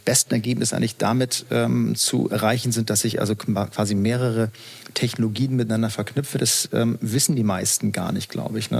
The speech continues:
Also es gibt ja auch immer, immer irgendwelche, ähm, äh, Mythen, wie zum Beispiel, „Ach, Botox bloß nicht in die Lippen“, ja, oder „Es ist ein Schlangengift“, ne? Dann, „Ach, du hast dir die Falten weg“, „Ach ja, nee, nee, das ist ja Schlangengift, das würde ich ja nie machen“.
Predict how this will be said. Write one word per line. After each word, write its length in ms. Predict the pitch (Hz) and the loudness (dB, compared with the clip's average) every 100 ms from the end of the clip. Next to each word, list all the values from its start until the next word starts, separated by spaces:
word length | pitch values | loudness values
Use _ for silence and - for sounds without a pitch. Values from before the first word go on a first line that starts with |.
| 127 | 0
Also 160 | 104 | -2
es 80 | 104 | -4
gibt 120 | - - | -4 -2
ja 100 | 107 | 0
auch 200 | 110 104 | -2 -2
immer, 180 | 110 107 | 0 0
immer 180 | 110 | 0
irgendwelche, 460 | 113 117 110 107 107 - - - - - | 2 2 2 0 -2 -4 -12 -12 -12 -6
ähm, 500 | - 60 - - 233 - - - | 0 2 2 0 -4 -10 -18 -8
äh, 160 | - 104 123 | -4 -2 2
Mythen, 480 | 123 139 143 135 120 | 2 2 0 0 0
wie 80 | |
zum 180 | 117 120 | 0 2
Beispiel, 340 | 117 117 - 113 | 2 0 0 0
„Ach, 140 | 113 | 0
Botox 440 | - 147 131 120 - | 0 0 2 -2 0
bloß 220 | 139 131 | 0 0
nicht 120 | 123 | 0
in 80 | 117 | 0
die 60 | |
Lippen“, 420 | 123 165 151 147 139 | 2 2 0 -2 0
ja, 220 | 110 131 | 2 2
oder 180 | 110 110 | 2 2
„Es 100 | 104 | 0
ist 40 | |
ein 60 | 127 | 0
Schlangengift“, 680 | - 170 165 143 135 - - | 2 2 2 2 0 -2 -2
ne? 140 | 127 | 0
Dann, 160 | 123 123 - - - | 0 -2 -6 -12 -6
„Ach, 220 | 120 - | -6 -4
du 140 | 90 104 | -2 -2
hast 120 | - | -2
dir 40 | |
die 80 | 113 | -2
Falten 340 | - 139 156 | -2 -2 0
weg“, 140 | 139 - | 0 0
„Ach 160 | 110 107 | -4 -2
ja, 120 | 110 | -2
nee, 160 | 107 101 | -2 0
nee, 120 | 113 104 | 0 0
das 120 | - | 0
ist 60 | |
ja 60 | 117 | 0
Schlangengift, 480 | - 135 139 98 - | 2 2 0 -2 -4
das 120 | - | -2
würde 100 | 110 | 0
ich 80 | 107 | 0
ja 60 | |
nie 160 | 104 139 | 0 0
machen“. 340 | 139 - 98 | 0 -2 -6